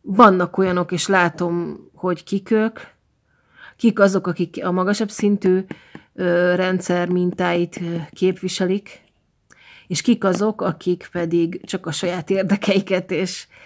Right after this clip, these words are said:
és alacsonyabb szintekből merítenek. Hát szerintem ezt azért, ö, lehet érzékelni.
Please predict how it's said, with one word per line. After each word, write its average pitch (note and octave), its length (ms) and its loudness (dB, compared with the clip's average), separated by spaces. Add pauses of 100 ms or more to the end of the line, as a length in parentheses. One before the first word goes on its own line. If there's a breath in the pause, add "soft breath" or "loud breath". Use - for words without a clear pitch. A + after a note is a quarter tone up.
(120)
és G#3 160 0
alacsonyabb F#3 480 4
szintekből E3+ 600 -2
merítenek. E3 720 -6
Hát A#3+ 260 2
szerintem F3+ 420 -4
ezt E3+ 300 -6
azért, E3 500 -4
ö, E3 180 -6 (140)
lehet F3 320 -2
érzékelni. E3+ 880 -4